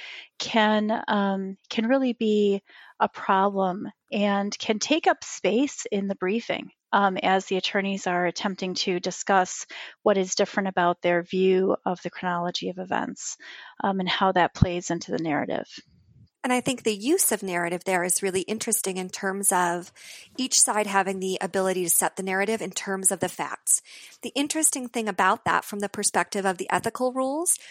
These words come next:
Speaker 2: is that the ethical rules require attorneys to present, um, problematic law, but do not have a collar-, corollary obligation to present problematic facts.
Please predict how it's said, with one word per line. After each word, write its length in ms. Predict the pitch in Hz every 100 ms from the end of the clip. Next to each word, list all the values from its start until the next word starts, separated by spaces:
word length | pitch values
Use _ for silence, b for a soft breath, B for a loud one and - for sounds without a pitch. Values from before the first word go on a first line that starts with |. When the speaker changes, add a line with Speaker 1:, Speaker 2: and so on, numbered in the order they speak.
| B B -
Speaker 2:
is 80 | 247
that 100 | -
the 140 | -
ethical 400 | 294 381 440 330
rules 340 | 233 208 202 -
require 720 | 190 - 370 440 330 151 -
attorneys 680 | 240 - 311 302 185 175 - -
to 520 | - 220 208 190 196 B B B B
present, 760 | - 226 190 233 214 - - - _ _ _ -
um, 420 | 202 175 175 170 _ _ _
problematic 540 | - 233 208 202 180 185
law, 380 | 175 156 254 381 B B
but 200 | 247 -
do 120 | 254 294
not 180 | 392
have 200 | - 302
a 60 | 262
collar-, 540 | - 220 214 214 208 - _ _ -
corollary 960 | - 339 392 285 202 190 175 170 175 B B B B B -
obligation 640 | 226 208 202 196 - 202
to 140 | -
present 400 | 202 208 196 196
problematic 540 | - 202 185 170 165 -
facts. 580 | - 147 - - -